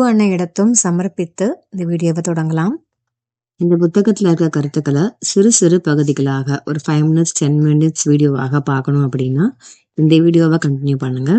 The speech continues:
இது முதல் பாகம். ஒரே சமயத்துல அட்ட ஸ்ட்ரெச்சா உட்காந்து முழு புத்தகத்தோட கருத்தும் கேட்கணும் அப்படின்னா எல்லா பகுதிகளும் சேர்த்து ஒரு பெரிய வீடியோவாவும் பிளேலிஸ்ட்ல இருக்கு.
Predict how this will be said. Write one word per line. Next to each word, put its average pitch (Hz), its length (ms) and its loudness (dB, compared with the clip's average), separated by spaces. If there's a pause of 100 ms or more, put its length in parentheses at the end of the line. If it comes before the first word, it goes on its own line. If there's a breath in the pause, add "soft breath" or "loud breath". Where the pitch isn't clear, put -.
(580)
இது 170 180 2
முதல் 160 400 4
பாகம். 147 340 -2 (680)
ஒரே 196 240 4
சமயத்துல 165 500 0 (220)
அட்ட 180 240 -2
ஸ்ட்ரெச்சா 165 420 0
உட்காந்து 147 460 -2 (140)
முழு 180 280 2
புத்தகத்தோட 147 680 -2
கருத்தும் 147 360 -2
கேட்கணும் 139 420 -2
அப்படின்னா 131 380 0 (960)
எல்லா 208 320 4
பகுதிகளும் 170 580 2 (120)
சேர்த்து 175 500 0 (160)
ஒரு 160 180 -2
பெரிய 165 360 2
வீடியோவாவும் 143 760 0 (200)
பிளேலிஸ்ட்ல 139 520 -2
இருக்கு. 131 260 -2